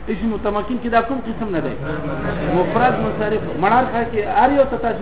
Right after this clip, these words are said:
مفرد منصرف وایي. ها؟ هر یو مفرد منصرف دی که نه؟ بل جوړېږي نه پکې که نه؟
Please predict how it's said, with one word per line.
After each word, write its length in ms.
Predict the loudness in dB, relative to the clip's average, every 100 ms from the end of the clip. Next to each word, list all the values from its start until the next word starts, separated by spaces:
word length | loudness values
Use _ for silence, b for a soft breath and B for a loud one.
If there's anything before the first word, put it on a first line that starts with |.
| -4
مفرد 260 | -2 -4 -2
منصرف 360 | -4 -2 -4 -4
وایي. 200 | -6 -8 -10 -12 -12 -12 -10 -10 -10 -10 -10 -12 -4 6
ها؟ 180 | 8 8 4 -4 -10 -14 -14 -14 -14 -14 -14 -14 -14 -12 -14 2
هر 140 | 6 6
یو 180 | 6 4
مفرد 380 | 0 0 -2
منصرف 340 | -2 -2 -2 -2
دی 100 | -2
که 100 | -2
نه؟ 80 | 2
بل 180 | 4 4
جوړېږي 340 | 6 6 8 6
نه 40 |
پکې 280 | 4 0 -2
که 80 | -4
نه؟ 100 | -6